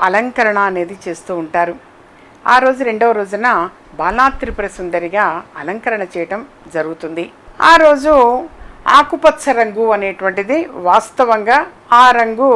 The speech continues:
గల వస్త్రం, ఆ చీర అనేది అమ్మవారికి కడతారు. సరే, కొద్దిమంది మరి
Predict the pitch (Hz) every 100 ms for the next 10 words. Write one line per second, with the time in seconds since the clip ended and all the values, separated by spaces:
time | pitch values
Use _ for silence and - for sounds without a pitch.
0 | 220 226 208 180 180 - 247 226 196 180
1 | - 214 208 190 196 302 220 190 190 180
2 | 285 294 240 - 175 - - - - -
3 | - - - - - 359 359 311 254 285
4 | 277 277 311 294 233 254 - - - -
5 | - - - - 269 262 247